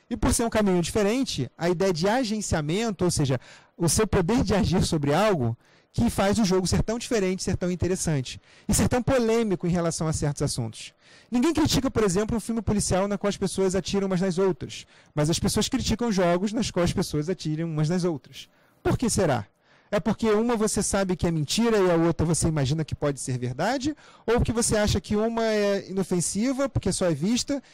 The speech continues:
e a outra é mais poderosa porque é sentida? Então são questões que estão sendo colocadas constantemente em relação aos jogos,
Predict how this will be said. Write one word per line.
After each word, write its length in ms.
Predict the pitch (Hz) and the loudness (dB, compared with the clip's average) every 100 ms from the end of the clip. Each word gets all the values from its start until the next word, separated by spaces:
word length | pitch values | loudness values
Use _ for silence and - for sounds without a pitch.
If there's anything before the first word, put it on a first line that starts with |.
| - | -8
e 100 | 208 | 0
a 80 | 214 | 2
outra 360 | 196 208 - 202 | 4 2 2 0
é 100 | 196 | 0
mais 480 | 170 175 185 - - _ - | 0 -2 -2 -6 -12 _ -6
poderosa 580 | 190 175 165 196 180 175 | -2 0 0 0 -2 -4
porque 440 | 175 - 185 165 | -6 -6 -2 0
é 200 | 160 160 - _ | 0 -2 -10 _
sentida? 840 | - 165 156 - 156 117 117 110 _ _ | -6 -6 -6 -4 -4 -4 -10 -12 _ _
Então 160 | - 156 | -4 -2
são 100 | 190 | 0
questões 380 | 196 185 175 180 | 0 -2 -2 -4
que 80 | - | -4
estão 160 | 208 | -6
sendo 200 | - 180 | -4 -4
colocadas 540 | - 196 - 175 180 160 | -2 -2 -2 -6 -6 -8
constantemente 840 | 233 269 - 208 - 180 175 - | -6 -6 -6 -8 -8 -8 -8 -6
em 20 | |
relação 440 | 190 185 - 160 180 - _ | -4 -4 -4 -6 -8 -14 _
aos 160 | 190 208 | 0 0
jogos, 480 | 226 226 117 - | 2 0 -2 -10